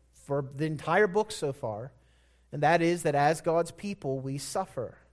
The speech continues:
Particularly, we suffer at the hands of others. We suffer unjustly.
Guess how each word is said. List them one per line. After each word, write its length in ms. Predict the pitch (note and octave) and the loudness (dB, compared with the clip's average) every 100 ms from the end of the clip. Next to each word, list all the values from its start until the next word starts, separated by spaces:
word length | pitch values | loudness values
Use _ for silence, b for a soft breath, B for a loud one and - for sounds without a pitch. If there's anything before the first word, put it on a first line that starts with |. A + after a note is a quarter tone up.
| _ _ _ _ _ _ _ - | _ _ _ _ _ _ _ -10
Particularly, 500 | C3+ A3+ A3 F3+ D#3+ | 2 4 4 2 0
we 120 | D#3+ | 0
suffer 420 | - E3 D#3 D#3 | 2 2 2 2
at 100 | D3+ | 2
the 100 | D#3+ | 2
hands 600 | C#3+ F#3 F3 D3+ D#3+ D3+ - | 0 2 2 2 -2 -8 -2
of 420 | C#3+ C3 C3+ B2+ - b b b | 2 4 2 -6 -18 b b b
others. 720 | F3 E3+ B2+ G2+ - - - _ _ _ _ _ | 4 6 2 -4 -12 -20 -20 _ _ _ _ _
We 100 | D#3 | -6
suffer 380 | D3+ F#3 D#3+ D#3 | 2 2 2 0
unjustly. 840 | C#3 D3 E3 E3 - - A#2 F2 | -2 -2 -2 -4 -6 -8 -8 -10